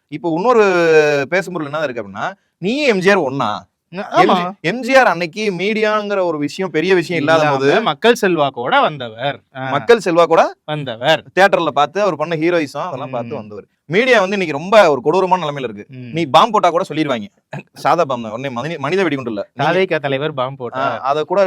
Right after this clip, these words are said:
Speaker 1: தம்ப்நெயிலா வச்சு பேசக்கூடிய
Speaker 2: ம்.
Speaker 1: ஒரு நிலைமையில இருக்கு. அதனால நீங்க செய்ததை எதையுமே மறைக்கவும் முடியாது, அதை ஏத்துக்கிட்டு தான் ஆகணும்.
Speaker 2: ம்.
Speaker 1: இப்ப கேள்வி என்ன அப்படின்னா, நாற்பத்தெட்டு நாள் கழிச்சு விஜய் கரூர் சம்பவத்துக்கு அப்புறம் நாற்பத்தெட்டு நாளா, ஐம்பது நாள் கழிச்சா வெளியே வராரு. வந்துட்டு என்ன இப்படி பேசுறாரு அப்படின்னு கேட்டா,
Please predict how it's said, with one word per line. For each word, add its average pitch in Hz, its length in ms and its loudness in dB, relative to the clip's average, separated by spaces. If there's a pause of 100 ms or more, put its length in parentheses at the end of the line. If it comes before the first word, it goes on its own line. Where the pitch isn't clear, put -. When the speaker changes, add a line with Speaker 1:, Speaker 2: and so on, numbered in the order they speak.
(120)
Speaker 1:
தம்ப்நெயிலா 156 260 -2
வச்சு 127 200 -6
பேசக்கூடிய 127 380 -8
Speaker 2:
ம். 104 40 -10
Speaker 1:
ஒரு 104 40 -14
நிலைமையில 120 200 -12
இருக்கு. 110 340 -16 (220)
அதனால 170 320 0
நீங்க 165 160 -6
செய்ததை 180 420 0
எதையுமே 143 520 -4 (200)
மறைக்கவும் 233 320 4
முடியாது, 175 480 2
அதை 143 300 2
ஏத்துக்கிட்டு 190 340 -2
தான் 143 120 0
ஆகணும். 147 220 -2
Speaker 2:
ம். 135 280 -14
Speaker 1:
இப்ப 160 160 -4
கேள்வி 226 360 0
என்ன 165 240 -2
அப்படின்னா, 127 340 -8 (280)
நாற்பத்தெட்டு 214 440 4
நாள் 220 140 4
கழிச்சு 202 260 -2
விஜய் 170 500 2
கரூர் 202 240 6
சம்பவத்துக்கு 151 340 -2
அப்புறம் 160 200 -2
நாற்பத்தெட்டு 160 400 -2
நாளா, 208 100 4
ஐம்பது 160 220 -2
நாள் 170 100 0
கழிச்சா 170 240 -6
வெளியே 151 220 0
வராரு. 117 340 2 (100)
வந்துட்டு 214 380 -6
என்ன 226 300 -2
இப்படி 170 580 0
பேசுறாரு 165 400 2
அப்படின்னு 131 140 -8
கேட்டா, 156 280 -4